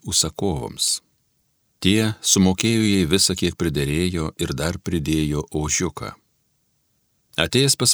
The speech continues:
mane, tas pradėjo mekenti. Aš pašaukiau žmoną ir paklausiau: „Iš kurgi oželis? Ar kartais jis nėra vogtas? Grąžink jį šeimininkams,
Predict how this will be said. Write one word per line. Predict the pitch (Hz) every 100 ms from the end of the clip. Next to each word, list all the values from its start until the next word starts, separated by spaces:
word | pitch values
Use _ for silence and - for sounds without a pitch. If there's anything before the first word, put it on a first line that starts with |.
| 110
mane, | 95 90 92 -
tas | 90
pradėjo | - 90 69 73 71 73 71
mekenti. | - 82 - 101 82 62 - - - _ _ _ _
Aš | - 62 -
pašaukiau | 76 71 - 71
žmoną | 67 69 82 78
ir |
paklausiau: | 76 - 90 95 85 - 50 - _ _ _ _ - - - _
„Iš | 117 -
kurgi | - 117 107
oželis? | 113 117 135 85 64 - - - _ _ _
Ar | - 82
kartais | - 85 87 80 -
jis | 78 -
nėra | 78 78 71
vogtas? | 76 120 - 62 - - - _ _ _ _ _ _
Grąžink | 85 90 90 92 92
jį | -
šeimininkams, | 90 90 117 107 80 -